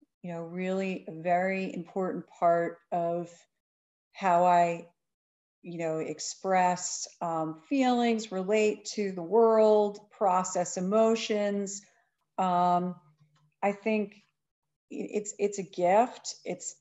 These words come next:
it's, it's so many things to s-, to people. It's love. It's, um, a, a way to, to, you know, learn how to live life, <laughs> you know, and enjoy, you know, be happy,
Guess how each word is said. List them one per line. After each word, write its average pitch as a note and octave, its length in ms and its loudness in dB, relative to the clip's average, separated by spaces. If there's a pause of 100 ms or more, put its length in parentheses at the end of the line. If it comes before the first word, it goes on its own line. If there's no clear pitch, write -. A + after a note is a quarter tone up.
it's, - 460 -8
it's F#3+ 260 -6
so G3+ 200 -2
many G3 320 -2
things A3+ 420 0
to G#3 120 -12
s-, - 240 -14
to G#3+ 100 -8
people. G#3+ 420 0
It's F#3+ 240 -4
love. F3 560 4 (220)
It's, E3+ 520 -6
um, F3 400 -6 (560)
a, F#3 200 4 (100)
a F#3 120 0
way F3+ 420 -2 (120)
to, F3+ 380 -4 (180)
to, F3 420 -8 (220)
you F3+ 140 -10
know, E3+ 240 -6 (960)
learn F#3+ 540 -2
how F#3+ 320 2
to F3 540 -2 (120)
live F3+ 420 -4
life, F3+ 640 0
<laughs> F#3+ 200 -4
you A3 60 4
know, F#3+ 280 8 (340)
and F3 280 2
enjoy, F3+ 960 0
you F#3 120 -8
know, E3+ 140 -4
be F#3+ 180 -4
happy, F3+ 760 -2